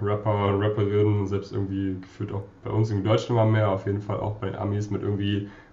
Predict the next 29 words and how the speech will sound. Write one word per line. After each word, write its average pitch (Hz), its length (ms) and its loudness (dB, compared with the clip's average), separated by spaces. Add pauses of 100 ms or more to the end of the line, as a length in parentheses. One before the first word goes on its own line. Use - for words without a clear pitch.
komplett 107 400 2
irgendwie 101 180 0
Masken 104 680 2
rocken, 107 340 4
sich 104 200 0
da 98 240 -2
irgendwie, 101 500 -2 (480)
äh, 92 300 2
so 95 140 2
verschleiern 107 720 4
und 98 100 0
das 101 220 0
war 107 180 4
eigentlich 104 240 2
genau 101 260 2
das, 104 260 0 (160)
was - 220 -16
ich - 360 -8
irgendwie 101 340 0
so 107 440 2
cool 135 120 8
fand, 104 420 2 (480)
und 98 180 2
dann 101 120 2
hab 104 180 4
ich 107 420 2
einerseits 107 400 2
probiert, 110 640 0
ähm, 92 580 -2